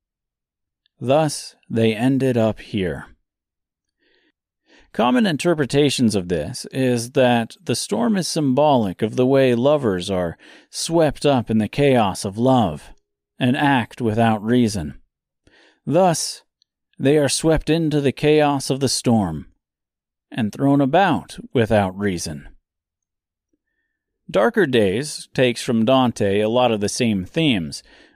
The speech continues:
but offers a fairly big departure as well. King Minos sits in a pool of boiling blood. He speaks to Dorothy, but is not particularly hostile.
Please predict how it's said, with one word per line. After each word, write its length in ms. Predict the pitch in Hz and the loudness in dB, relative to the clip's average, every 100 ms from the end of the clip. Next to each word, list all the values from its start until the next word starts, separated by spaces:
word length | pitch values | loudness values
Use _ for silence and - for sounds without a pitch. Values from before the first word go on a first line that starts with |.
| _ | _
but 240 | 160 175 180 | -2 2 2
offers 420 | 185 175 165 139 | 2 2 0 0
a 60 | 123 | -2
fairly 560 | - 156 139 120 117 | 2 4 4 4 2
big 400 | 113 139 117 95 | 2 2 2 2
departure 600 | 101 - 131 110 - 90 | -4 0 0 0 -2 -8
as 160 | 78 78 | -8 -2
well. 320 | 113 95 69 - _ _ _ _ _ _ _ _ _ _ - | 0 0 -4 -14 _ _ _ _ _ _ _ _ _ _ -4
King 280 | 208 226 185 | 0 2 2
Minos 520 | 185 165 110 92 - | 2 2 2 -2 -8
sits 400 | - - 175 - | -12 -2 0 0
in 80 | 139 | 0
a 60 | 117 | -2
pool 420 | - 151 143 107 | 0 2 4 2
of 140 | 98 | -2
boiling 440 | 127 120 113 101 95 | 0 2 2 0 -2
blood. 500 | 113 120 98 71 - _ _ _ _ _ _ - - _ | 0 2 0 -4 -16 _ _ _ _ _ _ -20 -20 _
He 140 | - 151 | -4 -2
speaks 640 | - - 202 170 - - | -2 -4 -2 -2 -4 -6
to 120 | - | -4
Dorothy, 760 | 139 160 160 127 - 107 107 143 | -2 2 2 0 -2 -4 -6 -10
but 300 | - 131 120 | -4 0 2
is 260 | 120 113 139 | 2 0 -2
not 300 | 214 226 - | -4 -4 -4
particularly 880 | 151 - 214 - 165 143 127 113 | -6 -4 -6 -4 -2 0 2 0
hostile. 600 | 107 131 123 - - - | 0 0 0 -4 -8 -10